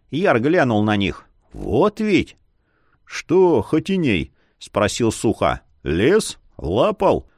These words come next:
Оборотень мотнул головой. «Не лез и не лапал». «Совсем?» «Совсем», подтвердил Лютень. «Да почевальни сопроводил, на ложе указал и был таков.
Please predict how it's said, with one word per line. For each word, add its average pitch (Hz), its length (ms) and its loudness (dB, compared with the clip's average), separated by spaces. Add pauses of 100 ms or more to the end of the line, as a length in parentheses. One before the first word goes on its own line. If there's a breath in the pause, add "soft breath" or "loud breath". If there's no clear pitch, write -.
(120)
Оборотень 185 540 0
мотнул 113 440 0
головой. 107 580 2 (400)
«Не 117 240 0
лез 135 440 2 (280)
и 143 200 0
не 160 140 2
лапал». 87 580 0 (300)
«Совсем?» 110 800 -4 (440)
«Совсем», 92 800 -2 (380)
подтвердил 117 640 2
Лютень. 101 420 0 (240)
«Да 156 280 2
почевальни 135 720 2
сопроводил, 151 840 2 (340 soft breath)
на 117 180 2
ложе 208 380 4
указал 147 600 2
и 110 60 4
был 143 260 0
таков. 127 520 0